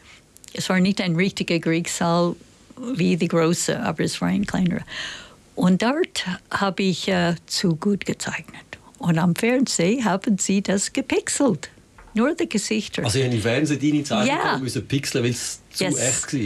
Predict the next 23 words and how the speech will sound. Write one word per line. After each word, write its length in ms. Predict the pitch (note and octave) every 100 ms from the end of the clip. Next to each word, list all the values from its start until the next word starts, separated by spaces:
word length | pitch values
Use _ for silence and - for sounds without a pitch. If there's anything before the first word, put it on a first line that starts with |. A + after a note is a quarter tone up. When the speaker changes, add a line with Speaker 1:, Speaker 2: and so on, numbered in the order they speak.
| F#2+ -
Speaker 1:
Yes. 320 | F3+ F3 - -
Speaker 2:
Okay. 480 | - C3+ C3+ A2+ D3 D#3+
Speaker 1:
Und 140 | F#3+
auch 280 | - C4+ -
ein 100 | A#3
anderes 420 | A3 A#3 B3 -
Mal 260 | G#3+ F#3+ E3+
zwei 440 | - F#3 F3+ F#3+
Zuhälter, 680 | F#3 - A3 G3 D#3 D3+ D#3+ D#3 -
äh, 120 | F#3
nein, 240 | F3+ E3+
nicht, 360 | F3+ F#3+ G#3 -
ähm, 300 | F#3 F3 D#3+
zwei, 340 | D#3+ - F3+ F3+
ähm, 240 | F3 E3 E3 -
Pädophilen 840 | - G3 F#3+ E3 E3 - A3 E3+ F3
Speaker 2:
Mhm. 60 | B3+ - - D#2 F2+ G#2 -
Speaker 1:
in 220 | F3+ D#3+
Wil, 280 | G#3 G3 D#3 - -
die 280 | B3+ F3 F#3+
waren 380 | F#3 F#3+ G3 F#3
auch 220 | F3 F3+
gepixelt. 760 | - F3 E3 E3 - C#3 -